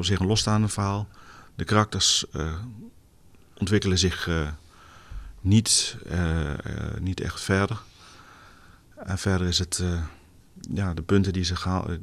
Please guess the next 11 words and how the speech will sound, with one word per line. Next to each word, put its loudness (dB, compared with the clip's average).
wat -6
we -6
gehaald -2
hebben, -2
wat -4
dus -6
aan -4
personen -4
mee 0
worden -2
genomen, -4